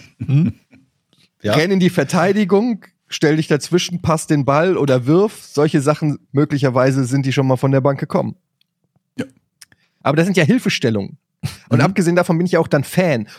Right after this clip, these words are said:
Speaker 2: Und wenn du Fan bist auf, auf der Tribüne, wenn du Fußball, wenn ihr Fortuna guckt, dann sagst du auch, „Pass doch!“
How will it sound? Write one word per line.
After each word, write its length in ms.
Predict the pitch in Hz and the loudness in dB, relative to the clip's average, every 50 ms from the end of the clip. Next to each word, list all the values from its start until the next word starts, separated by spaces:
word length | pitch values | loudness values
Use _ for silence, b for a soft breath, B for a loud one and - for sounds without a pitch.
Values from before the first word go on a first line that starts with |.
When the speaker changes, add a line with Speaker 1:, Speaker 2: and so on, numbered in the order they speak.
| B B | B B
Speaker 2:
Und 100 | - 143 | 0 2
wenn 100 | 151 165 | 2 2
du 40 | 160 | 2
Fan 400 | 139 - - 196 220 226 226 190 | 0 0 0 0 2 2 2 2
bist 340 | 127 131 156 180 - - - _ - | 2 0 -2 -2 -4 -10 -14 _ -4
auf, 200 | 151 143 - - 139 113 - | -4 -4 -2 -4 -10 -6 -4
auf 120 | 147 147 | -4 -2
der 100 | - 147 | 0 -2
Tribüne, 640 | - - 151 135 117 175 208 220 185 143 143 160 160 | -2 0 -2 -2 0 0 0 0 2 2 0 0 0
wenn 100 | 135 139 | 0 0
du 60 | 151 | 0
Fußball, 380 | 127 - 226 240 - - 143 147 | 0 0 0 0 0 0 0 0
wenn 40 | 160 | 0
ihr 100 | 214 240 | 0 -4
Fortuna 460 | - - 220 - - 247 247 240 196 | -2 -4 -4 -2 -2 -2 0 0 0
guckt, 200 | 170 - 175 147 | 0 0 0 0
dann 60 | 170 151 | 0 0
sagst 160 | 175 180 - | 2 2 2
du 40 | 214 | 0
auch, 120 | 202 - | 0 0
„Pass 300 | - 294 370 359 359 - | 2 2 2 2 0 0
doch!“ 460 | - 330 320 302 277 214 175 - - | 2 4 4 4 4 2 -2 -6 -10